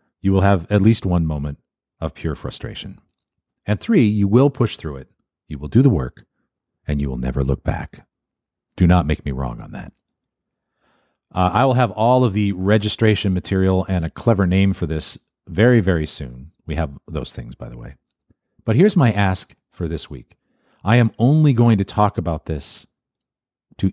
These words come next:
email subscribers. The webinar will be free, but the links to register and access and other information will only be included in the email version of this newsletter. So, uh,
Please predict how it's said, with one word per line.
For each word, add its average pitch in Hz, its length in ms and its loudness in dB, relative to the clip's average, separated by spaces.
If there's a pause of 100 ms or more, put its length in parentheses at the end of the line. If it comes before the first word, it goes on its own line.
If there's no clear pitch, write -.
email 92 300 2
subscribers. - 840 -14
The 85 100 -6
webinar 156 340 2
will 151 60 2
be 143 120 0
free, 82 380 -6 (600)
but 98 180 -2
the 95 80 2
links 113 320 2
to 107 100 0
register 101 480 2
and 87 100 0
access 87 600 -6 (160)
and 82 120 -6
other 104 200 4
information 76 600 -6 (280)
will 95 260 -4
only 135 320 6
be 110 160 4
included 92 440 -2
in 78 80 -8
the 78 200 -4
email 104 260 2
version 80 300 -6
of 69 100 -12
this 73 200 -10
newsletter. 73 440 -10 (300)
So, 82 420 -2 (460)
uh, 73 300 -6